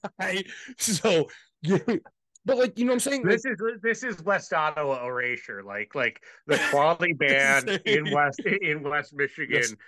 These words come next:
Speaker 2: is West Ottawa, and no one sees it 'cause the idiots on the other side of the fucking river are marching in their wooden shoes.
Speaker 1: Yeah, I say <laughs> the, the, so, and, and, and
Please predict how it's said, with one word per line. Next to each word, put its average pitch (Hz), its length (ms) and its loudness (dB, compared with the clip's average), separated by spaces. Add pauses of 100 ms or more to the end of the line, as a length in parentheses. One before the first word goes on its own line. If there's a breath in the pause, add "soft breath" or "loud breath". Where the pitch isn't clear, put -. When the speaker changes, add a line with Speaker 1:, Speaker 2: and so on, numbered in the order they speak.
(260 loud breath)
Speaker 2:
is 160 280 -2
West 185 320 -2
Ottawa, 147 540 0
and 123 120 -10
no 143 160 -2
one 196 220 0
sees 160 380 -8
it 151 200 -4
'cause 131 240 -6
the 139 180 -6
idiots 170 360 -4
on 156 100 -2
the 151 100 -6
other 151 160 -4
side 156 300 -6
of 156 60 -8
the 151 80 -6
fucking 156 420 -6
river 139 400 -4
are 120 40 -4
marching 127 420 -4
in 120 60 -12
their 120 120 -8
wooden 117 260 -6
shoes. 82 540 -12
Speaker 1:
Yeah, 196 120 0 (260)
I 175 100 0
say 165 300 2 (160)
<laughs> - 160 -18
the, 202 160 -2
the, 220 580 2 (460 loud breath)
so, 185 280 2
and, 175 300 0
and, 160 220 2 (100)
and 147 460 0